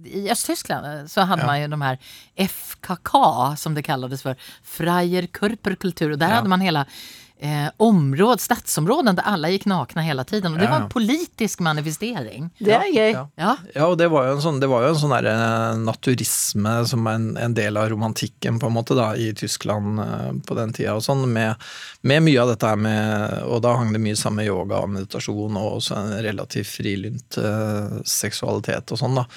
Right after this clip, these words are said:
Speaker 2: Så, så det har jo litt blitt assosiert med det, og det er vel kanskje noe av, for, for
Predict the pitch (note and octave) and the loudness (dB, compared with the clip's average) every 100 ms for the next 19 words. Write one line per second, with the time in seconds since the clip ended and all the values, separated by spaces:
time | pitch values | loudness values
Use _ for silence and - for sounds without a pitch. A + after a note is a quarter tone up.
0 | - - - - C#3+ C#3 C3+ C3+ D3+ C#3 | -16 -16 -14 0 4 4 4 2 2 4
1 | C#3 E3+ D#3 - - - _ - F#3 C#3+ | 6 6 4 0 -12 -12 _ 0 2 2
2 | - - B2+ - B2 - C#3+ B2+ G2+ - | -4 -2 -2 0 -2 0 2 2 2 0
3 | - C3 D3+ - - - - - - A#2+ | 0 4 4 2 -10 -20 -20 -12 0 4
4 | C#3 A#2 B2+ A#2 A#2 A2+ F#2+ G2+ G#2+ B2+ | 4 2 0 0 0 2 0 -2 -4 -6
5 | C3 C3+ B2 A#2+ C#3 | 0 2 2 2 2